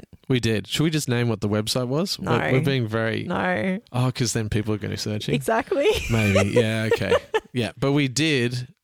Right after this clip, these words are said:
Speaker 1: I mean, by the powers of deduction, people will be able to figure out if they are an Australian, Australian, uh, listener. But we did meet some incredible friends of ours.
Speaker 2: Yeah.
Speaker 1: One of whom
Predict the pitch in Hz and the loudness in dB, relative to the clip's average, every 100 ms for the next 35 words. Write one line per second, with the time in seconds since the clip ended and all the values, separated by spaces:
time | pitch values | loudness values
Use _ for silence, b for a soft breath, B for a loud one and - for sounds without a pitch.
0 | _ 127 127 123 113 104 95 B B B | _ -4 0 0 0 -4 -10 B B B
1 | _ _ - 135 123 - 147 147 131 117 | _ _ -4 0 0 0 0 2 0 0
2 | 110 113 - 107 101 113 110 98 101 87 | 0 0 0 -2 0 0 2 2 0 0
3 | 92 101 92 92 87 87 - - 117 107 | -2 -2 0 0 0 -4 -8 -10 -6 -4
4 | 101 95 90 - 107 98 - 107 95 90 | -2 -2 -4 -6 -4 -2 -2 -4 -4 -6
5 | 92 B B B B - - - 113 110 | -10 B B B B -4 -2 0 0 0
6 | 101 92 90 92 95 92 _ b b b | -2 -4 -4 -6 -8 -12 _ b b b
7 | - 131 156 - 110 95 - 131 104 - | -4 0 0 0 -4 -6 -2 -2 -2 -2
8 | 127 123 147 139 123 117 117 107 104 110 | 0 2 0 0 0 0 -2 -4 -6 -10
9 | 107 - 131 131 117 104 - 101 95 90 | -8 -4 -2 0 0 -2 -2 -2 -2 -4
10 | 82 78 82 208 196 - - - 175 123 | -4 -4 -4 0 0 -2 -4 -8 -6 -2
11 | 175 165 107 110 110 107 120 | 0 0 2 2 2 0 -2